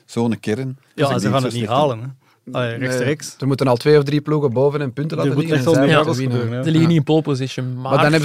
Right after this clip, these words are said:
Speaker 3: ze nog die, die play-offs, hè, die
Speaker 4: er is een vangnet, hè.
Speaker 3: kruisfinales.
Speaker 4: En
Speaker 3: Dus
Speaker 4: daar kan eigenlijk alles, want dat zijn geen play-offs zoals in één A, maar dat
Speaker 3: Nee.
Speaker 4: zijn eigenlijk, ja, finales,
Speaker 3: Het is de, de
Speaker 4: knock-out finales.
Speaker 3: derde tegen de zesde, de vierde tegen de vijfde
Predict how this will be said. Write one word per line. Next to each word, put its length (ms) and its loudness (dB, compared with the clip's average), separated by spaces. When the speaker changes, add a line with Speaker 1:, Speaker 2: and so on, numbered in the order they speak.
Speaker 3:
ze 40 0
nog 80 2
die, 160 0
die 140 -6
play-offs, 340 0
hè, 60 0
die 100 -2
Speaker 4:
er 60 2
is 60 2
een 60 2
vangnet, 240 4
hè. 60 -2
Speaker 3:
kruisfinales. 500 -2
Speaker 4:
En 60 -18
Speaker 3:
Dus 140 -2
Speaker 4:
daar 140 2
kan 140 -2
eigenlijk 300 0
alles, 180 -2
want 140 -6
dat 120 -6
zijn 420 -6
geen 200 -2
play-offs 320 0
zoals 200 0
in 120 -2
één 200 -6
A, 140 -2
maar 100 -4
dat 100 0
Speaker 3:
Nee. 80 -8
Speaker 4:
zijn 140 -8
eigenlijk, 300 -6
ja, 120 -8
finales, 440 -8
Speaker 3:
Het 80 -10
is 40 -6
de, 60 -2
de 60 0
Speaker 4:
knock-out 20 -14
finales. 260 -4
Speaker 3:
derde 240 0
tegen 240 0
de 80 -2
zesde, 400 -4
de 100 -12
vierde 240 -6
tegen 220 -8
de 80 -8
vijfde 460 -6